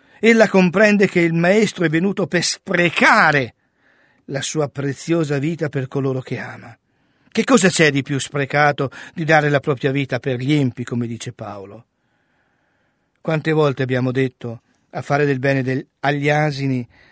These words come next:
si ricevono calci"? E in questo modo abbiamo implicitamente affermato che a fare del bene a chi non lo merita è uno spreco.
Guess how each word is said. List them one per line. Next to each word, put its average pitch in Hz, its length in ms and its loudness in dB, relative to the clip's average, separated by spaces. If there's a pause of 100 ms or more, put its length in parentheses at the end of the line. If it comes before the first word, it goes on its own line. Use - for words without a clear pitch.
(140)
si - 180 -8
ricevono 131 560 -4
calci"? 127 880 -4 (880)
E 202 100 2
in 214 100 6
questo 220 380 2
modo 151 300 0
abbiamo 156 420 0
implicitamente 190 1160 -2
affermato 151 840 -4 (280)
che 156 140 -2
a 135 60 -4
fare 170 340 2
del 135 200 -4
bene 147 360 2
a 123 60 -6
chi - 200 -4
non 151 200 0
lo 147 100 2
merita 190 580 0 (240)
è 151 180 -2
uno 160 340 0
spreco. - 600 -2